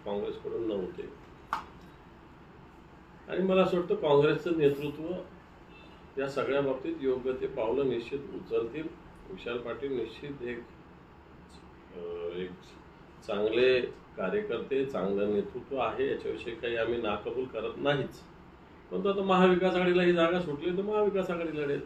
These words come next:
काँग्रेसने ती जागा स्वतःला सोडून घ्यायची होती महाविकास आघाडीमध्ये जर पाहिजे होती तर, पण तसं काही झालेलं नाही. त्यामुळे आता शिवसेनाचा उमेदवार आहे चंद्रहार पाटील, हे तिथं लढतील आणि मला असं वाटतं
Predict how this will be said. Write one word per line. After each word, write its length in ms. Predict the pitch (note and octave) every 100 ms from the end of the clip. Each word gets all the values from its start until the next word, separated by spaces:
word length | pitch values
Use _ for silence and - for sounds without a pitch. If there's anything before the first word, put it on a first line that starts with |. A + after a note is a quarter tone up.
| - - - - - - -
काँग्रेसने 420 | F#3 F#3+ G3 F#3+
ती 180 | F#3 G3
जागा 260 | F#3 F#3
स्वतःला 380 | F#3+ F3 F3+ F#3+
सोडून 340 | F#3 G3+ A3+ G#3+
घ्यायची 280 | E3+ D#3+
होती 360 | F3 D3 D3+ D3+ -
महाविकास 420 | C#3 C3+ C3+ C3
आघाडीमध्ये 560 | C3 B2+ B2 B2 A#2
जर 120 | A2 A#2+
पाहिजे 380 | - A#2+ A#2+
होती 340 | A#2 G2 - -
तर, 100 | - - - - - - - - - -
पण 60 | F3 F3+
तसं 180 | F3
काही 180 | G3 G#3
झालेलं 360 | G3 F3+ G#3+ F#3+
नाही. 200 | E3 D#3+
त्यामुळे 280 | F3 G3+ F#3+
आता 240 | D3+ G3
शिवसेनाचा 1700 | F#3 C#3 C#3 E3 G3 F#3+ - - - - - - - - - - D#3+
उमेदवार 500 | C3+ B2+ D3+ E3 D#3
आहे 240 | B2 G2+
चंद्रहार 600 | - - - G2 G#2+ G2+
पाटील, 340 | - F2+ - -
हे 100 | -
तिथं 260 | - -
लढतील 420 | G#2+ A2 G2+ D3+ - - - - - -
आणि 120 | D3+
मला 200 | F#3 D3
असं 180 | C#3+ C#3
वाटतं 240 | B2 -